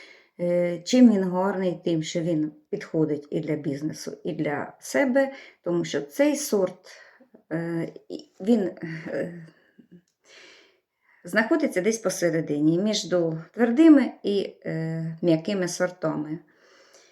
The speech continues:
Е, ягода більш відноситься до плотніших,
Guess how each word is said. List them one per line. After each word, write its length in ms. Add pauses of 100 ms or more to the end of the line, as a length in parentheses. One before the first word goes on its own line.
(360)
Е, 200
ягода 560
більш 720 (220)
відноситься 720
до 160
плотніших, 960